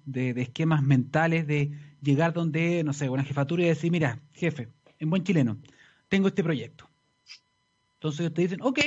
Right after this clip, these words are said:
ok", no, no, te pegaste en la cabeza, o, o te dicen, "Ok, ¿dónde se hace esto? Muéstrame dónde se ha hecho y qué resulta. Muéstrame, muéstrame una referencia". A todos nos piden, me imagino que ustedes también a veces, "Ok, ¿dónde se ha hecho esto? Tráeme antecedentes".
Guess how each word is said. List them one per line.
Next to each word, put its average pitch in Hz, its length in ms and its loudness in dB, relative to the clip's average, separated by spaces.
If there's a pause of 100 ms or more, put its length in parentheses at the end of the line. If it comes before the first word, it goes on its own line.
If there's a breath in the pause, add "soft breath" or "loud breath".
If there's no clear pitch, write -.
(640)
ok", 214 160 -10 (440)
no, 185 100 -4
no, 190 160 -4
te - 180 -8
pegaste 185 220 2
en 156 60 2
la 143 80 2
cabeza, 254 300 0
o, 185 200 -2 (180 loud breath)
o 165 80 -4
te 175 60 0
dicen, 190 260 0
"Ok, 233 160 -2 (180)
¿dónde 254 300 0
se 226 160 -2
hace 139 220 -4
esto? - 180 -20 (320)
Muéstrame 254 400 0
dónde 247 240 0
se 247 140 -4
ha 240 80 0
hecho 247 160 -6
y 240 40 -4
qué 220 100 -2
resulta. 170 560 -6
Muéstrame, 254 420 0
muéstrame 311 300 0
una 320 120 2
referencia". 247 420 -2
A 185 80 0
todos 269 220 -2
nos 294 120 0
piden, 214 380 -2
me 190 60 -6
imagino 170 320 -4
que 175 60 -2
ustedes 175 240 -2
también 196 200 -2
a 196 60 -2
veces, 202 240 -2 (320 loud breath)
"Ok, 160 140 0 (100)
¿dónde 214 200 4
se 226 100 4
ha - 20 6
hecho 220 160 0
esto? 165 160 -2
Tráeme 226 280 2
antecedentes". 170 580 -4